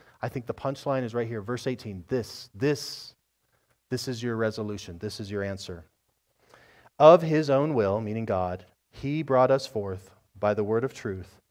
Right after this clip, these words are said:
that we should be a kind of first fruits of his creatures."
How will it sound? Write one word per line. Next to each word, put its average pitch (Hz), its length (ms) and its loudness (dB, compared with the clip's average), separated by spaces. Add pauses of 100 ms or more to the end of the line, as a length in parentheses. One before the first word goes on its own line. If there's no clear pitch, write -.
(220)
that 107 140 -4
we 117 120 -4
should 120 180 -10
be 117 120 -2
a 104 60 0
kind 113 240 -6
of - 60 -8
first 110 320 -8
fruits 107 300 -12
of 98 80 -14
his 101 380 -12
creatures." - 500 -16